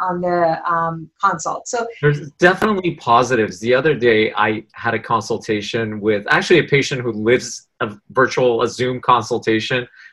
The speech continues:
Speaker 2: with someone who lives in Los Angeles, but their dermatologist who had referred her to me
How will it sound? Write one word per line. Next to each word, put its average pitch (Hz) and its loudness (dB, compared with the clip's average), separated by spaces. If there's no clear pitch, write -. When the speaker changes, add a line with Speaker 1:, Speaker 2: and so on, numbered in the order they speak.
Speaker 2:
with 127 0
someone 160 6
who 160 2
lives 135 4
in 143 2
Los 117 2
Angeles, 104 -2
but 123 4
their 160 6
dermatologist 165 4
who 123 2
had 113 2
referred 117 2
her 147 2
to - -8
me 156 -2